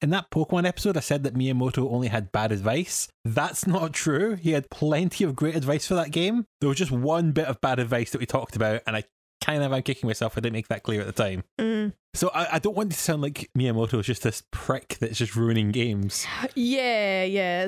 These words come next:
Speaker 2: It's not a very fair thing to put onto someone.
Speaker 1: Especially with this one,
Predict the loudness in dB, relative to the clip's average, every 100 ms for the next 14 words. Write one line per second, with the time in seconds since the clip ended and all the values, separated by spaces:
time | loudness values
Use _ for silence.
0 | 0 0 2 2 2 0 0 0 0 0
1 | -2 -2 -2 -4 -2 0 0 0 -2 0
2 | 0 0 -4 _ -6 -2 -2 0 0 2
3 | 2 0 0 2 2